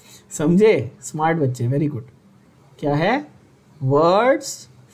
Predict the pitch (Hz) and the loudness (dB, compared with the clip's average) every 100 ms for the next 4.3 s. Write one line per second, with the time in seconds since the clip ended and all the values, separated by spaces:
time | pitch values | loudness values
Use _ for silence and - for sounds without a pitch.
0 | - 285 262 226 196 180 175 180 175 - | -6 -6 0 2 4 4 2 0 -2 -14
1 | - _ _ _ - 160 180 180 139 127 | -20 _ _ _ -20 -14 -12 -12 -12 -12
2 | 131 131 131 - - - _ - 170 160 | -8 -6 -6 -10 -16 -20 _ -6 -2 0
3 | 165 170 170 156 147 - 170 165 165 - | 2 2 2 2 0 0 0 0 -6 -4
4 | 156 151 147 | -2 -2 -6